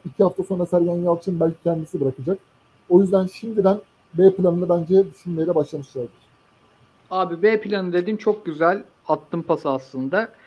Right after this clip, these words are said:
Speaker 2: Şimdi Beşiktaş'ın liderle arasında on altı fa-, puan fark oldu. Düşme potasıyla ise sadece sekiz. Yani aslında ligin dibine, ligin zirvesinden iki kat daha yakın Beşiktaş. Şimdi, e,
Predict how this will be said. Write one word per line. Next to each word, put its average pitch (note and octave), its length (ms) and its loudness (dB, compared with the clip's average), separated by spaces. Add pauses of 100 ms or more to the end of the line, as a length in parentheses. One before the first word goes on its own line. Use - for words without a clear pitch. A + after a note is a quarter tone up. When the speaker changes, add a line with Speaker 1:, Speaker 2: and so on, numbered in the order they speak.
(640)
Speaker 2:
Şimdi A3+ 320 -2
Beşiktaş'ın G#3 540 -4
liderle G3 440 0
arasında G3+ 420 -2
on A#3 220 0
altı F3+ 320 -2
fa-, - 360 -4
puan F#3+ 220 0
fark E3+ 340 -4
oldu. A2+ 240 -6 (380)
Düşme F#3+ 300 -6
potasıyla G#3+ 580 -4
ise F#3+ 180 -8
sadece G#3+ 460 -2
sekiz. C4 500 -8
Yani B2+ 400 -4 (160)
aslında E3 680 -8 (400)
ligin E3+ 380 -8
dibine, F#3+ 580 -6
ligin F3+ 240 -6
zirvesinden F3+ 880 -6 (320)
iki A3+ 160 -12
kat B3 240 -4
daha B3 180 4
yakın F3 300 -4 (220)
Beşiktaş. - 640 -18 (840)
Şimdi, D#4+ 600 -4 (440)
e, G#3 60 2